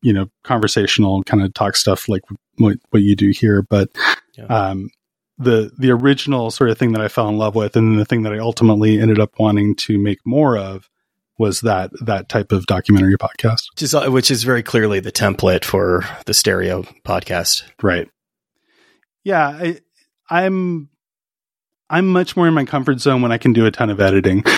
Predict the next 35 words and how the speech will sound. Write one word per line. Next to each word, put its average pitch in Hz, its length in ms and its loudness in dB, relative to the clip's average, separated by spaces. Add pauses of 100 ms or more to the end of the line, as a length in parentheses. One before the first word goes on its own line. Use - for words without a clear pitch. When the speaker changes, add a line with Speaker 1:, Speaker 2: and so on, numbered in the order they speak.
(140)
Speaker 1:
Like, 139 140 -2
if 139 100 -2
you 175 160 2
would 156 180 2
give 131 280 2
me 151 360 4
the, 123 480 -2
the, 113 520 0
uh, 113 260 0
files 127 380 -2
from 113 260 -2
this 117 340 0
and 123 140 -2
I 123 80 2
could - 180 0
take 120 260 -2
it 151 200 4
and 135 120 -4
I 123 80 0
could - 160 -2
take 127 180 -2
out 127 160 0
all 120 200 -2
of 120 80 -4
my 113 120 2
you 107 200 2
knows, 107 520 2 (300)
I 131 100 -2
would 123 160 -2
be 113 360 4 (100)
Speaker 2:
I 139 140 2
do 139 200 2
do 123 220 -2
that. 101 360 -2
So 107 320 0